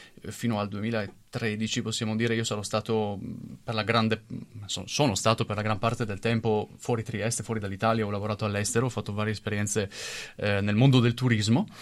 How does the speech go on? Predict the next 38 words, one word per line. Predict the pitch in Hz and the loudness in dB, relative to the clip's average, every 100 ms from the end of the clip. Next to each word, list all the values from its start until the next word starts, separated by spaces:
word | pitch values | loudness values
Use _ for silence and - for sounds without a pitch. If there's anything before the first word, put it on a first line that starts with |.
| - - - - | -8 -8 -10 -10
e, | - 131 127 123 120 120 117 | 0 4 6 6 6 4 2
e | 135 | -2
ho | 131 | 0
visto | 117 - | 0 -2
posti | 95 101 - 113 | -4 -6 -4 -4
molto | 110 110 190 | -4 -4 -4
belli | 98 101 107 110 113 - | -4 -4 -2 -2 -4 -6
che, | - 117 | -2 -2
abbinati | - 110 113 120 127 151 120 | 0 -2 0 2 4 4 4
a | |
quello | - 123 | 2 0
che | 107 | 0
è | |
stato | 101 113 110 | -2 -2 0
il | |
mio | 110 107 | 0 2
background | 110 110 117 117 | 0 2 2 2
precedente, | - 110 120 104 98 92 107 | 0 -4 -2 -2 -4 -4 -4
io | 110 113 | -2 -2
sono, | - 107 101 - | -2 -2 -4 -6
lo | 113 | -4
dico | 113 127 | -2 -2
con | 117 107 | -2 -4
un | 101 | -2
filo | 131 | -2
di | 131 | -2
sconforto, | 104 101 98 104 104 104 98 | -2 -4 0 0 0 -4 -2
sono | 117 | -2
cresciuto, | 113 113 - 160 127 | 0 -2 -2 -2 -2
devo | 107 104 | -2 -2
dire, | 139 | -2
abbastanza | 107 101 123 - | -2 -2 -4 -4
davanti | 104 104 | -4 -4
alla | 107 | -6
televisione | 92 98 98 98 92 92 | -6 -8 -6 -4 -4 -4
quando | 98 95 | -6 -6
ero | |
bambino. | 92 95 95 90 92 | -4 -4 -4 -4 -6